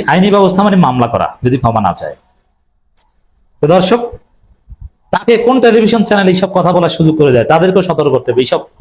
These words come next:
এইসব পাগল ছাগলকে ডাকা যাবে না, এরকম একদম মানসিক ভারসাম্যহীন মনি, এদেরকে ডাকা যাবে না।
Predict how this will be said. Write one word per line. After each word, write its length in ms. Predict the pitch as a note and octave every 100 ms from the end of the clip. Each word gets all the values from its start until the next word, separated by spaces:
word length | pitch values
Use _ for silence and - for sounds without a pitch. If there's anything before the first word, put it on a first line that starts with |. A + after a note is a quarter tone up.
| - _ _ _ _ _ _ _
এইসব 380 | C#3+ E3 E3+ -
পাগল 420 | - D3+ D3+ G3
ছাগলকে 380 | F3+ F3 E3+ E3
ডাকা 200 | B2+ A#2+
যাবে 200 | A2+ F#2+
না, 140 | D2 - - _ _ _ _ - -
এরকম 400 | C3+ D#3 D#3 C3+ -
একদম 560 | E3+ F#3 D3 G3 F3 - -
মানসিক 340 | D#3+ D#3+ D3
ভারসাম্যহীন 560 | C#3 - D#3+ D#3 C#3 G#2 _ _ _ _ _ -
মনি, 280 | D3+ B2 - _ _
এদেরকে 280 | D3 F3+ -
ডাকা 200 | B2 A#2
যাবে 180 | G2 F2+
না। 240 | - -